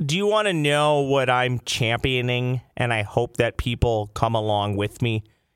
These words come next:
in hopes that it spurs the next level for Gopher football. You, you watch a lot of college football, too. Do you remember ten, maybe fifteen years ago? I think it was roughly probably ten years ago.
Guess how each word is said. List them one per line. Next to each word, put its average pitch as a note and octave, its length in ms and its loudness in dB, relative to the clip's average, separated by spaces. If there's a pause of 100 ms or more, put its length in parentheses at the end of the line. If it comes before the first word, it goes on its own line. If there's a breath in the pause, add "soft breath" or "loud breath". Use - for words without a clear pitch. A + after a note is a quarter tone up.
(140)
in C#3+ 140 0
hopes C3+ 440 0
that A#2+ 260 2
it A2+ 120 -4
spurs A#2+ 500 -2
the A2 120 0
next G#2+ 380 -2
level G#2+ 320 0
for A2 140 -4
Gopher G#2 360 -2
football. A2+ 500 -2 (640 soft breath)
You, G3 220 -2 (380 soft breath)
you A#3+ 400 0 (180)
watch F3 360 2
a D3+ 60 4
lot C3 220 2
of G#2+ 80 -8
college G#2+ 300 0
football, G2+ 420 0
too. C3 260 -2
Do D#3+ 80 -4
you A#3+ 60 -2
remember C#4+ 240 2
ten, E3+ 640 0 (880)
maybe B2+ 320 0
fifteen C3+ 480 -2
years C3 240 -2
ago? C3+ 80 0
I A#2+ 80 2
think A2+ 160 -2
it - 20 -2
was G#2 140 -4
roughly G#2 380 -4
probably G#2+ 380 -2
ten A2 280 -2
years A2 240 -2
ago. A#2 280 0